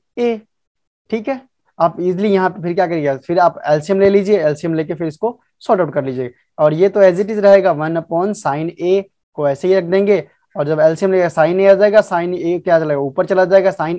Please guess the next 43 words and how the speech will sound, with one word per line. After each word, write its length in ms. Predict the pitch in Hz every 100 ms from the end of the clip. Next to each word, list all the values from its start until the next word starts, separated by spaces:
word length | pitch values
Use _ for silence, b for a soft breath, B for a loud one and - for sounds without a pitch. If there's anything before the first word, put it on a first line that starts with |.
| 175
A 160 | 190 196 _ _ -
upon 220 | 156 180
कितना, 220 | 180 170
वन 340 | 147 135 160 175
plus 300 | 185 214 - _ _ _ _ -
cos 260 | 156 196 -
A 100 | 196
हो 140 | 196
जाएगा। 360 | 196 190 196 190 _ _ _ _ _ _ _ _ _ _
आप 160 | 160 170
इसको 220 | 151 165
ईजीली 420 | 156 147 185 170 170
यहाँ 180 | 160
से 80 | 160
सॉर्ट 160 | 180 170
आउट 120 | 165
कर 100 | 175
सकते 300 | 156 165 185
हैं। 80 | 180 b b b
अब 120 | 185
देखिए 180 | 180 165
यहाँ 220 | 156 170 175
पे 60 |
फिर 120 | 196 190
एलसीएम 380 | 160 147 190 196
ले 80 |
लीजिए, 240 | 202 208 208
एलसीएम 300 | 165 175 160
लेके 180 | 151 151
आप 100 | 135
सॉर्ट 180 | 143
आउट 140 | 135 120
कर 80 | 127
लीजिए। 200 | 127 143
एलसीएम 300 | 143 185 175
कितना 240 | 185 190
हो 80 | 185
जाएगा, 300 | 190 196 214 _ _ _ _
sine 400 | - 165 160 190 196 170
A 280 | 160 190 196 _ _ _ _ 185
into 320 | 175 156 139
वन 280 | 135 165 196
plus 340 | 180 202 214